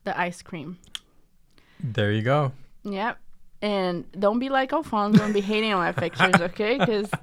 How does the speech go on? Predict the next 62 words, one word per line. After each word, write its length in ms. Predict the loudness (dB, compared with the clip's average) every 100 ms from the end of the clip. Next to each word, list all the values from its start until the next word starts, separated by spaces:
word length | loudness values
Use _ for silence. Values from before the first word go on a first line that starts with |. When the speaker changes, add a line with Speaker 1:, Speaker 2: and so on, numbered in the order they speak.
| -4
Speaker 1:
it's 120 | 0
actually 340 | 0 0 -4
very 260 | 2 4 2
cute. 280 | 0 -4 -4 -6 -14 -18 -18 -4
And 200 | 2 4
Speaker 2:
The, 20 |
Speaker 1:
if 100 | 4
you 120 | 6
have 340 | 10 10 10 8
a 40 |
Speaker 2:
no, 40 | 8
Speaker 1:
pet, 200 | 8 8
Speaker 2:
she's 100 | 6
Speaker 1:
you 60 | 4
Speaker 2:
cute. 100 | 8
Speaker 1:
know. 340 | 8 6 0
Speaker 2:
She's 340 | -8 -4 -2 -4
cute. 380 | -6 -6 -6 -8
Speaker 1:
If 180 | -8 -6
you 80 | -4
have 120 | -4
a 80 | -4
pet, 180 | -2 -2
you 100 | -2
know. 220 | -4 -8 -6
Like, 200 | -8 -4
you 100 | -4
just 200 | -4 -2
recently 340 | -4 -4 -4
got 140 | -2 -4
a 60 |
pet 240 | -4 -8 -6
for 140 | -8
the 80 | -8
first 260 | -10 -10
time, 240 | -10 -8 -2
right? 80 | 0
Speaker 2:
Yeah. 140 | 0 -6 _ _ _ -20 -20 -20 -20 -20 -10
Speaker 1:
And, 340 | -8 -6 -8 _ _ _ _
uh, 80 | -8
it 80 | -6
sounds 200 | -2 0
like 140 | 0 -2
he's 220 | -8 -4
not 140 | -4
really 200 | -2 -4
your 300 | -4 -2 -2
pet, 420 | -2 -2 -2 -4 -8
so, 140 | -6
like, 320 | -4 -4 -8 -8
I 160 | -4
don't 120 | -4 -2
think 140 | 2
Speaker 2:
Yeah, 120 | 4
Speaker 1:
the 20 |
Speaker 2:
it's 100 | 6
like 60 | 8
Speaker 1:
love 80 | 10
Speaker 2:
my 60 |
Speaker 1:
is 120 | 8 6
Speaker 2:
sister's 460 | 0 2 -2 -2
pet. 480 | -8 -6 -4 -4 -8